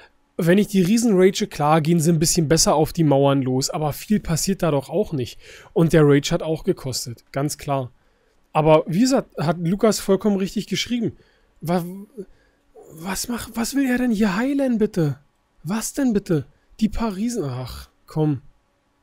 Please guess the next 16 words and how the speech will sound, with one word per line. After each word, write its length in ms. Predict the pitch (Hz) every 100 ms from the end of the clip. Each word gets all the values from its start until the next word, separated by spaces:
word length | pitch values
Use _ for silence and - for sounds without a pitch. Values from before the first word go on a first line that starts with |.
| _ _ _ _ _ _ _ _ _ _ _ _ -
Nee. 440 | 131 143 160 131 - _ _ _ _ _ _ _ _ _ _ _ _ -
Ich 120 | 156
sag 100 | 190
mal, 160 | 185 160
von 160 | 190
der 100 | 160
Zeit 320 | - 165 190
her 120 | 240 220
scheint 240 | 185 196
es 120 | 190
sich 120 | -
ja 100 | 202
noch 160 | 190 175
um 160 | 190 175
einiges 460 | 160 202 190 180
hinzuziehen. 720 | 233 247 - - - 175 262